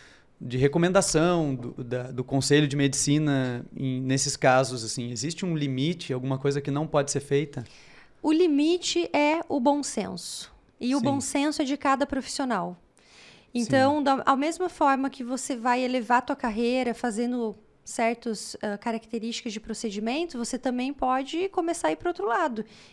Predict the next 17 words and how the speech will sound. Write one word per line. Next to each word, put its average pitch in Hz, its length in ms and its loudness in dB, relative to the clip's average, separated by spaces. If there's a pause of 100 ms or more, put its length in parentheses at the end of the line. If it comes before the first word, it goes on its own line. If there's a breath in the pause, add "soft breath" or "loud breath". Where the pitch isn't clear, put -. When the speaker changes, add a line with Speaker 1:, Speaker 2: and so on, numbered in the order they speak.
Speaker 2:
Então, 254 300 2
Speaker 1:
Sim. 302 60 -2
Speaker 2:
quem 320 200 0
se - 80 -8
prejudica 339 400 2
é - 20 4
o 381 40 2
próprio 381 320 2
profissional, 381 500 -2
né? 214 180 -2 (380 loud breath)
Mas 233 200 0
o 285 40 2
limite 269 400 0
é 330 40 0
o 285 40 2
bom 320 160 2
senso. 240 600 -4